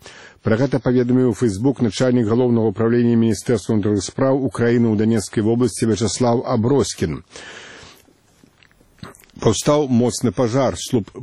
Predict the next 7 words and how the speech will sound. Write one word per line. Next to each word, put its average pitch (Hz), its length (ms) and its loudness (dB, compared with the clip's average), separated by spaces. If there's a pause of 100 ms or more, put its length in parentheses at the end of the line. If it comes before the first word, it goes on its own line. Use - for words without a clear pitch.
(120)
полымя 135 400 2
і 135 160 -6
дыму 123 380 2
бачны 120 420 -2
за 107 220 0
сорак 110 420 -2
кіламетраў. 120 680 0